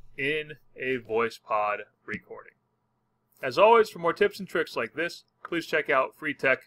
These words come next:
for teachers dot com and practical ed tech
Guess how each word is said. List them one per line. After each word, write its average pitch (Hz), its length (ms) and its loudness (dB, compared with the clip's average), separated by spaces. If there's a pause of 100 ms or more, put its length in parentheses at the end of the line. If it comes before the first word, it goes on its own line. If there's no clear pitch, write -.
(120)
for 120 160 -4
teachers 127 440 -8
dot 104 240 -6
com 170 320 -8 (140)
and 170 200 -2
practical 156 480 0
ed 104 160 -10
tech 98 160 -8